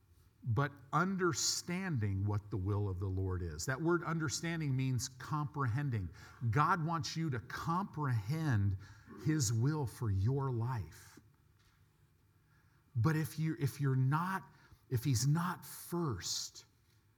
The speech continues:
you're guessing. And you're walking around saying, "God told me to do this," and then it really doesn't work out.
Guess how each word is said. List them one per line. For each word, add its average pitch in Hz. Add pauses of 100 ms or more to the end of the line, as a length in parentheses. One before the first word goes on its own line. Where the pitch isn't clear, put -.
(760)
you're 131 (140)
guessing. 117 (2250)
And 143
you're 156
walking 165
around 165
saying, 143
"God 147
told 156
me 147
to 135
do 127
this," 151
and 113
then 143
it 107
really 131
doesn't 120
work 117
out. 113